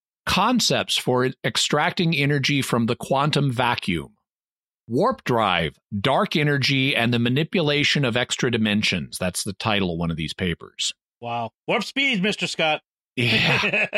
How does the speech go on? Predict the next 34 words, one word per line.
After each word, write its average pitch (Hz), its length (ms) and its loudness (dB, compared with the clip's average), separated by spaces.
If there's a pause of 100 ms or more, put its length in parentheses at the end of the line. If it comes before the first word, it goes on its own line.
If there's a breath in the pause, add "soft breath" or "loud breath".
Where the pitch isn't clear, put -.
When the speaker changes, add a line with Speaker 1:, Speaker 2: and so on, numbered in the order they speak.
(120)
Speaker 2:
<laughs> - 1000 -10
Speaker 1:
Aerospace 185 840 2
applications 151 800 2
of 131 340 0
programmable 139 1000 2
matter. 113 640 0 (480)
And 113 160 2
in 127 60 0
case 175 320 2
you, 160 320 0
uh, 143 200 0
haven't 147 220 2
encountered 135 380 2
that 120 160 2
term, 117 200 2
programmable 160 640 2
matter 131 540 2 (720 loud breath)
is - 260 2
like 123 260 2
nanobots 110 1120 0 (120)
that 110 200 -2
you 117 180 0
can 110 260 2
tell 139 580 0
to - 120 -2
configure 123 640 0
themselves 107 600 2
into 98 180 2
different 101 440 -2
shapes. - 520 -2
That's 101 220 -2
why 104 160 2
it's 101 120 -2
programmable. 87 840 -2